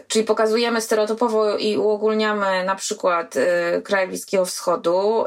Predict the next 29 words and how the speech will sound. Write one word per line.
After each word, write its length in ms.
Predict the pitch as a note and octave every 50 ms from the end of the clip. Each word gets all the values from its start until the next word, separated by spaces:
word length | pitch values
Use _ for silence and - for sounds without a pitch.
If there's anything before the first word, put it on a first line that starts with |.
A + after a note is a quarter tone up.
| -
No 100 | - E4
to 60 | D#4 C4+
też 180 | C#4 B3+ C4
jest 120 | A3+ G#3+ G#3+
etnocentrycznym 720 | G#3 - G#3+ G3+ - G3+ G3+ - G3+ F#3 - - G3 F#3+
w 80 | F#3 F#3
ogóle 240 | F3+ F#3 F3+ F3
sformułowaniem, 840 | F3 - - F#3+ F#3 F3+ F3 F3 F3+ F3 F3 F3 E3+ D#3+ D#3+ D#3+ E3
które 200 | - - F3+ E3+
też 180 | - F3 - -
się 80 | -
bardzo 280 | E3+ F3 E3+ D#3+ - E3+
dużo 220 | - E3+ F3 E3+
wydr-, 320 | E3+ F3+ E3+ - - - -
w 100 | - -
podręcznikach, 680 | - F3+ F3 F3 F3 F3 - F#3 F3+ - F#3 F3 - -
ono 140 | F3 F3 F3
się 120 | - F#3
bardzo 240 | F#3 F#3 F#3 F#3+ F3+
często 320 | - F3+ F3 F3 - F3+
pojawia, 360 | - F3+ E3 E3 D#3+ F3 F#3+
czy 180 | F#3+ - - -
Afryki. 440 | - - - - B3 - - F#3+ F#3+
Mówimy 280 | G3+ F#3+ G3+ G3 G3+
o 40 | G3
Afryce 500 | G3 G#3 G#3+ - G#3 F3 F3 - - E3
jako 240 | E3 E3 E3 - F3+
o 60 | E3
kraju, 460 | - F#3+ F#3 E3+ D#3+ D#3+ D#3 D#3 D#3